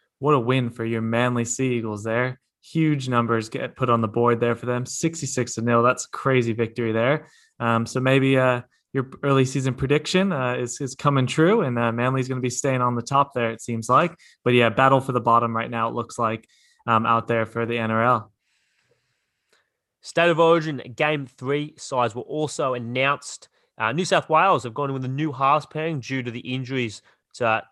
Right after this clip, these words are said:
Speaker 2: Cleary and Luai. So Jack Wrighton and Mitchell Moses will start in the six and seven for New South Wales, while Queensland welcome back Kalen Ponga as well as A J Brimson.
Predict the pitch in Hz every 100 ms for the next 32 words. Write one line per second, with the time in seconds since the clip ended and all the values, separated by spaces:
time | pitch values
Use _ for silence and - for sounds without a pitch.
0 | _ - 139 135 127 113 113 113 151 165
1 | 170 156 - 107 - 139 - - 110 117
2 | 127 - 123 - 107 113 143 147 135 113
3 | 123 156 151 - 110 - 110 110 107 98
4 | - 120 - 98 - 104 101 - 104 98
5 | 98 - 123 135 127 - - _ 127 120
6 | - 160 180 156 123 104 110 123 123 123
7 | 113 113 - - 139 131 110 - 131 127
8 | 110 107 135 113 - 123 117 120 107 131
9 | 143 - 175 170